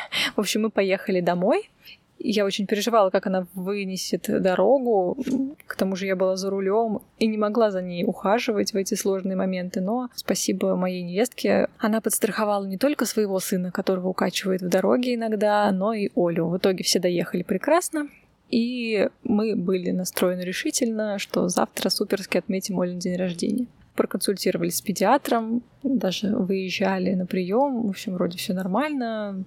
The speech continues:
никакого обезвоживания, все ок. В ночь на Олин день рождения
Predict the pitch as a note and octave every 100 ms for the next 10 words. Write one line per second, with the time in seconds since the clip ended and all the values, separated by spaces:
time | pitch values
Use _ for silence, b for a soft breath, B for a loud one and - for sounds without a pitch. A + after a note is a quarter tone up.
0 | - G3 F#3+ - F#3 F3 F3 F3+ A#3+ A3+
1 | G3 F#3+ - - - - - _ _ G#3
2 | G#3+ A#3+ G#3 - G3 F#3+ F3+ F#3 F3 F3+
3 | F3+ F3+ E3+ A3 D#4 F4+ D#4+